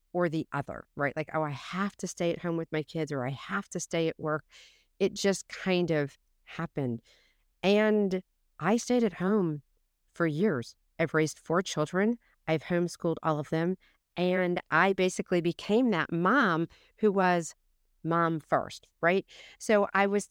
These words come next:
what brought this on for this topic today is I was talking with somebody yesterday, and she made the comment to me, "Well, I'm mom first and foremost. I am mom." And I thought, "You know, so many of us say that,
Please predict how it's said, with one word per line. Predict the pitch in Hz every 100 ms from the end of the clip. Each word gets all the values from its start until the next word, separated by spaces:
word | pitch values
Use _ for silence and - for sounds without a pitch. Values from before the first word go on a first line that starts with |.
| -
what | 185 185
brought | 190 247 320
this | 254 240 -
on | 165 151 160 185 - _
for | 180
this | 165 151
topic | - 151 - 139 -
today | - 156 151 -
is | 175 -
I |
was | 175 180
talking | - - - 220
with | 175 165
somebody | - 156 151 151 147 - - _ _
yesterday, | 165 170 - 147 151 143 180 _ _ _ _
and | - 175 175 170 -
she | - - 208
made | 208 233
the | -
comment | - 214 202 180
to | -
me, | 175 160 156 _ _ _ _
"Well, | 190
I'm | - 233 233
mom | 190 208 247 240 - _
first | 185 170 - -
and | 170 156
foremost. | - 143 127 120 - - _ _ -
I | 170
am | 160 147
mom." | 131 - - _ _ _ _ _ _ _ - -
And | 202
I | 202
thought, | - 202 202 - - - _ _ _ _ -
"You | 214
know, | 233
so | 226 - - 277 359
many | 359 381
of | 330
us | 196 -
say | - - 185 214
that, | 151 135 - _